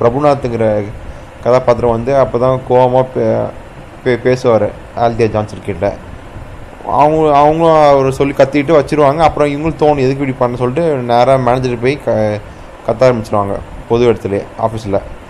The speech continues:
"மெசேஜ் அனுப்பிச்சிங்களா நீங்கள்? எப்படி, ஏன் உங்களுக்குலாம் அறிவே இல்லையா?" அந்த மாதிரி க-, கத்த ஆரம்பிச்சிருவாங்க. உடனே அந்த, ஆ, மேனேஜர் பார்த்தா சிரிச்சுக்கிட்டே, "இதெல்லாம் என்ன பிரச்சனை?" "ஆமா" அப்படிமா.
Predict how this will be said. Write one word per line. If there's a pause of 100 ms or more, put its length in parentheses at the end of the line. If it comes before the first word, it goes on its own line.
(420)
"மெசேஜ்
அனுப்பிச்சிங்களா
நீங்கள்?
எப்படி,
ஏன்
உங்களுக்குலாம்
அறிவே
இல்லையா?"
அந்த
மாதிரி
க-,
கத்த
ஆரம்பிச்சிருவாங்க. (2250)
உடனே
அந்த,
ஆ,
மேனேஜர்
பார்த்தா
சிரிச்சுக்கிட்டே,
"இதெல்லாம்
என்ன
பிரச்சனை?"
"ஆமா"
அப்படிமா.